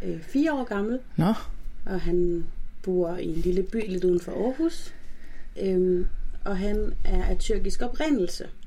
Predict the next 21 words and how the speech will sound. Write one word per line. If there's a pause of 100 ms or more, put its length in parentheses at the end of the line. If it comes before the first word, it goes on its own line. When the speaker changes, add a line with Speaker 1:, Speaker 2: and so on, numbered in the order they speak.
(220)
Speaker 2:
Okay. (140)
Speaker 1:
Og
han
er
rigtig
gode
venner
med
en
af
mine
allerbedste
veninders
børn. (1120)
Lille
Michael,
han
er (640)
en
lille
fidus.